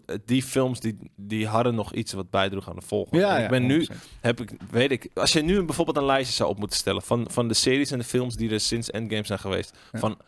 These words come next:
Speaker 1: in deze volgorde moet je kijken om bij te zijn.
Speaker 2: Ja.
Speaker 1: Nou, ik zou mijn god niet kunnen weten.
Speaker 2: Nee. En het, nee. Nee.
Speaker 1: Nee.
Speaker 2: Je sla-, je slaat ook veel ste-, steeds makkelijker shit over. Maar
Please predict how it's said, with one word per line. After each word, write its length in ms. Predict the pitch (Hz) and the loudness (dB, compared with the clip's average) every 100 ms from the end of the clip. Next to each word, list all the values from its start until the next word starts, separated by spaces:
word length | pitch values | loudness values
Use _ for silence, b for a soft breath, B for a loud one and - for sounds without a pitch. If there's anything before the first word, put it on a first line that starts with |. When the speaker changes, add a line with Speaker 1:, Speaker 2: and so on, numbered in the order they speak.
| b _ _ _ _ | b _ _ _ _
Speaker 1:
in 160 | 101 101 | -12 -2
deze 280 | 107 143 | 0 0
volgorde 460 | 127 139 127 131 131 | 0 -2 0 0 0
moet 200 | 113 95 | -2 -8
je 60 | - | -10
kijken 500 | - 123 131 135 139 - _ | -2 0 0 -4 -6 -12 _
om 200 | 139 143 | -4 2
bij 200 | 120 101 | 0 0
te 100 | - | -2
zijn. 360 | - 87 82 - | -4 -4 -12 -8
Speaker 2:
Ja. 240 | - 107 - | 0 0 0
Speaker 1:
Nou, 320 | 98 104 113 | 0 2 2
ik 80 | 104 | 0
zou 260 | - 123 113 | 2 2 2
mijn 100 | 120 | 2
god 360 | 90 82 175 - | 2 2 0 -2
niet 140 | 92 | -6
kunnen 220 | 104 92 | -4 -4
weten. 220 | 90 92 | -4 -4
Speaker 2:
Nee. 200 | 110 - - - - - | -6 -8 -14 -20 -20 -4
En 180 | 131 135 | 2 2
het, 200 | 131 - | 0 -2
nee. 280 | 127 110 - _ _ _ | 0 0 -4 _ _ _
Nee. 140 | - 190 | 2 2
Speaker 1:
Nee. 240 | 175 113 | 2 -2
Speaker 2:
Je 100 | 127 | -2
sla-, 280 | 127 170 165 | 2 4 4
je 120 | 143 | 2
slaat 300 | 151 180 180 | 2 4 2
ook 100 | 175 | 0
veel 280 | - 180 170 | 0 2 2
ste-, 320 | 165 - - 175 | 0 -2 0 0
steeds 300 | - 170 160 | 0 0 0
makkelijker 400 | 156 - 147 139 | -2 0 -2 -2
shit 200 | 143 135 | -2 0
over. 260 | 143 147 | 0 -2
Maar 100 | 135 | -8